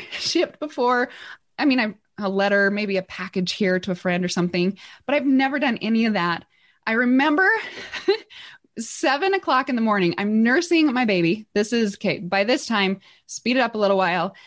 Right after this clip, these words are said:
Um, I'm nursing another baby. <laughs> Four came along.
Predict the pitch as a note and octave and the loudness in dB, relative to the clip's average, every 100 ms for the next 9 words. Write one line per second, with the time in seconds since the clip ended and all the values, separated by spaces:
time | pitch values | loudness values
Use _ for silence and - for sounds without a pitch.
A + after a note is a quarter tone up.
0 | - F#3+ F#3+ G3 G#3 A#3+ - A3+ A3 - | -6 -2 0 0 2 0 2 0 0 0
1 | F#3 G3+ D4 A3 F3+ F3+ - E3+ D3 F3+ | 2 4 4 4 2 0 -4 -4 -2 -2
2 | A#3 - - D4 D4 C#4+ - B3 A3+ _ | -4 -6 -4 -2 -2 -4 -4 -8 -8 _
3 | - F4+ C4 A#3+ C4+ A3+ A3 G#3 F#3 G3 | 0 2 4 2 0 0 0 0 0 2
4 | G#3+ C4+ | 2 0